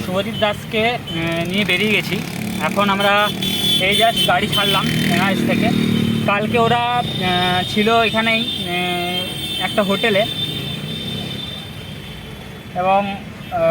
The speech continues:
কালকে ছুটি দিয়েছে ওদেরকে, দুপুর দিকে ছুটি দিয়ে দিয়েছে। তারা, ওরা ছিল এখানে একটা হোটেলে, রাত্রিটি ছিল এবং আমরা এই এখন এসে নিয়ে যাচ্ছি। এখন অনেকটাই সুস্থ আগের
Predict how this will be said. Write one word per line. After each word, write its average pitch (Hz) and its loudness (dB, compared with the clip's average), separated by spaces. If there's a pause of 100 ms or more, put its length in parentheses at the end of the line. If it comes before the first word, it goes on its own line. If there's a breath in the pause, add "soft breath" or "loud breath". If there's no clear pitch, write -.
(220)
কালকে 208 0
ছুটি 220 -4
দিয়েছে 220 -4
ওদেরকে, 220 0
দুপুর 196 -2
দিকে 202 -2
ছুটি 214 2
দিয়ে 208 2
দিয়েছে। 214 2
তারা, 196 2 (440)
ওরা 196 2
ছিল 196 0
এখানে 214 2
একটা 208 2
হোটেলে, 226 2
রাত্রিটি 202 -2
ছিল 208 -2
এবং 220 2
আমরা 208 2
এই 208 0
এখন 202 0
এসে 262 0 (840)
নিয়ে 190 0
যাচ্ছি। 180 0 (520)
এখন 233 2
অনেকটাই 226 0
সুস্থ 220 -4
আগের 220 2